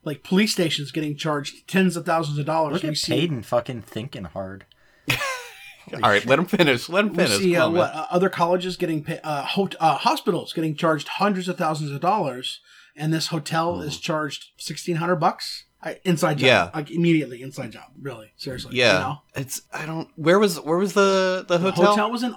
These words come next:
Speaker 1: Austria. It's the
Speaker 3: Austria's pretty good, in a pretty good state, economically
Speaker 1: It's the
Speaker 3: speaking, and it's, if it's a four-star hotel, you know.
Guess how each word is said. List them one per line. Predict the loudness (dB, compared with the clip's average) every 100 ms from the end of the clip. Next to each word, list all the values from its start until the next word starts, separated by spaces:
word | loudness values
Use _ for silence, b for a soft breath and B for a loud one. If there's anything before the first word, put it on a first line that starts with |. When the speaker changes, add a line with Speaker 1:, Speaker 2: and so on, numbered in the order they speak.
| -2
Speaker 1:
Austria. | 0 0 -2 -6 -8 -8 -12 -12 -10
It's | -10 -10
the | -6 -2 0
Speaker 3:
Austria's | 0 0 -4
pretty | 0 0 0
good, | 0 0
in | 0
a |
pretty | -2 -4 -4
good | -4 -4
state, | -4 -4 -4
economically | -10 -8 -8 -6
Speaker 1:
It's | -8
the | -8
Speaker 3:
speaking, | -6 -6 -6 -8
and | -10
it's, | -8
if | -8 -8
it's | -4
a | -4 -4
four-star | _ -2 0 0 -2
hotel, | -2 -4 -2 -2 -4 -8
you | -6
know. | -2 -2